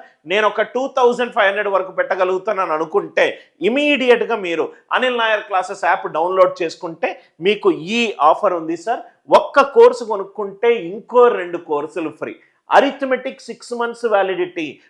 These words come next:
టూ ఫోర్ డబల్ నైన్ ప్లస్ ట్యాక్సెస్కి మీరు ఇది కొనుక్కుంటే ఈ రెండు మీకు ఈ ఆఫర్లో కోర్సు ఫ్రీగా వస్తుంది. అది ఫస్ట్ థింగ్. సెకండ్ థింగ్ ఏంటంటే ఈ ఆఫర్ నవంబర్ ఇరవై ఎనిమిది నుంచి ముప్పై వరకు మాత్రమే,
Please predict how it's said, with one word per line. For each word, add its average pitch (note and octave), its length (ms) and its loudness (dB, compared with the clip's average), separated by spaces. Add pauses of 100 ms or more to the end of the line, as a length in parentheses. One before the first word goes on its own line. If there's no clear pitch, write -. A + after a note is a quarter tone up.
(140)
టూ C4 260 0
ఫోర్ B3 200 6
డబల్ G3+ 280 6
నైన్ G#3 280 -4
ప్లస్ F3+ 160 -4
ట్యాక్సెస్కి E3+ 840 -8 (180)
మీరు F#3+ 180 8
ఇది F#3 160 4
కొనుక్కుంటే A#3+ 1000 2
ఈ A#3 180 -2
రెండు B3+ 440 -2
మీకు B3 380 -6
ఈ G#3+ 200 -6
ఆఫర్లో F#3 560 -2
కోర్సు F3 420 -4
ఫ్రీగా C#3+ 500 -2
వస్తుంది. B2+ 560 -8 (260)
అది E3+ 180 0
ఫస్ట్ F#3 440 -4
థింగ్. D#3 140 -10 (300)
సెకండ్ C4 480 -2
థింగ్ B3 140 -8
ఏంటంటే F#3+ 680 -4 (140)
ఈ F#3 100 2
ఆఫర్ A3 500 4
నవంబర్ G#3+ 400 -2
ఇరవై G3+ 360 -2
ఎనిమిది G#3 340 -6
నుంచి G3+ 380 -10
ముప్పై G#3 420 0
వరకు G3 320 0
మాత్రమే, F3 600 -6